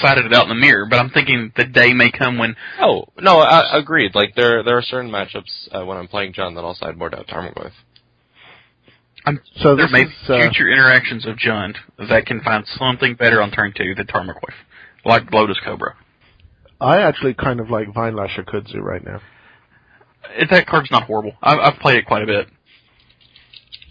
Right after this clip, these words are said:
Speaker 1: It's,
Speaker 2: As it's
Speaker 1: it's
Speaker 2: coming
Speaker 1: not
Speaker 2: from
Speaker 1: really as
Speaker 2: Travis.
Speaker 1: good a game, though.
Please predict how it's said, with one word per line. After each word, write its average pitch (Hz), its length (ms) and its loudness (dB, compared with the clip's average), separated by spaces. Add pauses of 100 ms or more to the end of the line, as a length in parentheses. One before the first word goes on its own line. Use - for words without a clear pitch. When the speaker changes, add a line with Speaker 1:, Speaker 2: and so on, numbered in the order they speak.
(180)
Speaker 1:
It's, 123 140 0
Speaker 2:
As 107 80 2
it's 107 100 -4
Speaker 1:
it's 147 140 4
Speaker 2:
coming 104 180 2
Speaker 1:
not 160 80 2 (140)
Speaker 2:
from 87 100 -2
Speaker 1:
really 147 180 4
as - 80 -12
Speaker 2:
Travis. - 0 - (200)
Speaker 1:
good 123 120 -6
a - 40 -20
game, 110 220 -8
though. 113 180 -12